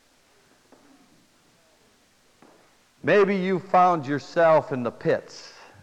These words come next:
and you feel like, "Oh, any minute he's gonna devour me." Well, I want you to take courage.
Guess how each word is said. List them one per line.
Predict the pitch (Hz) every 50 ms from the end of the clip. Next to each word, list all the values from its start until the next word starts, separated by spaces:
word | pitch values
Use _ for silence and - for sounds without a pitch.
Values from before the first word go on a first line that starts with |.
| _ _ _ _ _ _ _ _ _ _ _ _ _ _ _ _ _ _ _ _ _ _ _ _ _ _ _ _ _ _ _ _ _ _ _ _ _ _ _ _ _ _ _ _ _ _ _ _ _ _ _ _ _ _ _ _ _ _ _ _ -
and | - 113 110
you | 113 135 165 170
feel | 156 - 151 139 143 131 123
like, | 120 120 113 107 107 - - - - - -
"Oh, | 127 135 143 143 143 147 151 156 156 151 135
any | 110 143 143 147 151 147 143
minute | 139 139 147 143 123 107 - - - - 135 135 - - 143 -
he's | 107 123 113 110
gonna | 120 131 127 123 117 107
devour | 98 110 107 101 95 117 117 117 117 107 104 95 87 78
me." | - - - - - - - - _ _ _ _ _ _ _ _ _ _ _ _ _ _ _ _ _ _ _ _ _ _ _ _ _ _ _ _ _ _ _ _ _ _ _ _ _ _ _ _ _ _ - -
Well, | 110 104 107
I | 120
want | 131 143 156 151 -
you | 135 113
to | 104
take | 95 - 127 135 131 131
courage. | - - 135 123 107 92 - - - - _